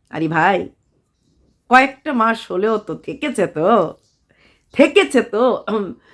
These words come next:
যারা ওকে নিয়ে, আহ, নিন্দা করে বা যারা ও-, ওদেরকে নিয়ে ক্রিটিসাইজ করে, কজনের ক্ষমতা আছে নিজের টাকায়, নিজের টাকায় কারোর থেকে পঞ্চাশ পয়সা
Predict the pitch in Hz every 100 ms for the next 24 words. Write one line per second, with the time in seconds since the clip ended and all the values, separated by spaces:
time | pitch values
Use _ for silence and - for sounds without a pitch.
0 | _ - 277 311 320 294 294 254 262 247
1 | - _ _ - 208 277 285 254 240 214
2 | 214 208 214 247 240 247 233 - 202 220
3 | 226 214 208 294 294 254 220 - 196 180
4 | 170 - _ 196 185 214 214 - 208 247
5 | 233 175 165 175 151 _ _ _ _ _
6 | 180 277 247 330 - - 226 - 156 -
7 | _ _ _ _ 170 226 220 233 - 156
8 | 139 220 240 294 294 254 254 247 220 226
9 | 226 - 196 190 208 165